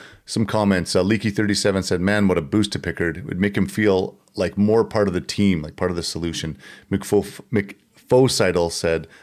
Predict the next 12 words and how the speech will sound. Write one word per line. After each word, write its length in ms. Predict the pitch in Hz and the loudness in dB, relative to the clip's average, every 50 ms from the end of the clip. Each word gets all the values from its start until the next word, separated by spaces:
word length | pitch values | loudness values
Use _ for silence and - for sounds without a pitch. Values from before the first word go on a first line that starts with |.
| _ _ - | _ _ -2
"Their 140 | 87 90 | -2 0
backup 520 | 87 - 95 87 87 - - 95 90 - - | 0 0 -2 -2 -2 -2 -2 -2 -2 -2 -4
against 380 | 95 - 92 90 85 - - | -6 -4 -4 -4 -4 -4 -2
ours 460 | 92 87 85 82 78 73 - - - _ _ _ | -2 0 0 0 -2 -2 -6 -10 -16 _ _ _
could 120 | - - 87 | -8 -8 -6
be 60 | 82 | -6
kind 200 | - - 87 82 | -4 -4 -4 -4
of 60 | 76 | -6
fun." 400 | - - - 90 90 87 73 - - _ _ _ - - - _ _ - | -8 -6 -4 -4 -2 -4 -4 -8 -12 _ _ _ -20 -20 -20 _ _ -2
What 140 | - 139 170 | 0 0 2
about, 300 | 185 196 175 139 135 - | 2 2 0 0 0 2
uh, 280 | 165 151 147 151 151 | 2 4 2 2 0